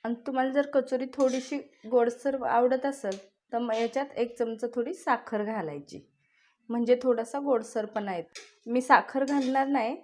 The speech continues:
तर अशीच बनवणार आहे. तर आता आपण कचोरी बनवायला सुरुवात करूया. तर आपलं कचोरीचं पूर्ण सारण तयार होईपर्यंत आपलं पीठही मस्त भिजलेलं आहे, त्यामुळे सुरुवातीला असं मळून ठेवायचं आणि असं एकदा थोडंसं असं मळून घ्यायचं.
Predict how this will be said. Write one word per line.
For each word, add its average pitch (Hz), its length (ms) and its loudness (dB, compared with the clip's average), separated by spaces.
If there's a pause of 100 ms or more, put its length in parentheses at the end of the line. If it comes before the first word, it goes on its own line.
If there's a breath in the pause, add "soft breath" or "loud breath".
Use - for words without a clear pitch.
(120)
तर 247 100 0
अशीच 262 340 0
बनवणार 254 420 2
आहे. 247 300 4 (140)
तर 254 80 0
आता 233 240 4
आपण 269 240 0
कचोरी 262 380 0
बनवायला 214 440 -4
सुरुवात 240 500 -4
करूया. 147 300 -8 (840 soft breath)
तर 262 100 4
आपलं 269 240 2
कचोरीचं 269 540 -2
पूर्ण 262 360 -2
सारण 254 500 2
तयार 240 220 4
होईपर्यंत 262 460 -2
आपलं 262 200 -2
पीठही 240 360 0
मस्त 262 380 -4
भिजलेलं 240 500 0
आहे, 254 280 0 (120)
त्यामुळे 233 360 2
सुरुवातीला 233 600 4
असं 233 260 0 (720 soft breath)
मळून 240 420 2
ठेवायचं 160 500 -2 (560)
आणि 240 200 0
असं 247 340 4 (160)
एकदा 226 280 2 (100)
थोडंसं 254 420 8
असं 262 240 -4
मळून 247 360 2
घ्यायचं. 269 440 0